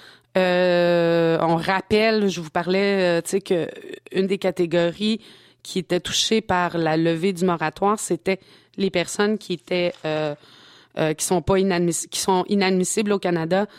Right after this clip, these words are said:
euh, pour des motifs criminels ou autres. Euh, évidemment, ben, Solidarité sans frontières note que, euh, ben, il s'agit encore une fois d'une application de double peine.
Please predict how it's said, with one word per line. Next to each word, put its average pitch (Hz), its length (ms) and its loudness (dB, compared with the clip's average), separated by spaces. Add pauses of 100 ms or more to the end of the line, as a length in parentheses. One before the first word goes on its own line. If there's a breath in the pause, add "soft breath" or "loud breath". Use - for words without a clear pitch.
(460 loud breath)
euh, 160 80 0
pour 175 160 -2
des 165 100 0
motifs 170 280 -2
criminels 175 760 -2
ou 151 200 -2
autres. 233 400 -4 (520 loud breath)
Euh, 156 580 2
évidemment, 170 520 0
ben, 180 220 0
Solidarité 165 520 -2
sans 165 180 -4
frontières 170 480 0
note 175 320 0
que, 175 280 0 (500 loud breath)
euh, 156 140 0
ben, 156 100 0
il 156 80 -2
s'agit 160 340 0
encore 175 300 0
une 160 80 0
fois 202 160 0
d'une 165 320 0
application 156 580 -2
de 170 200 -2
double 151 340 -2
peine. 190 340 0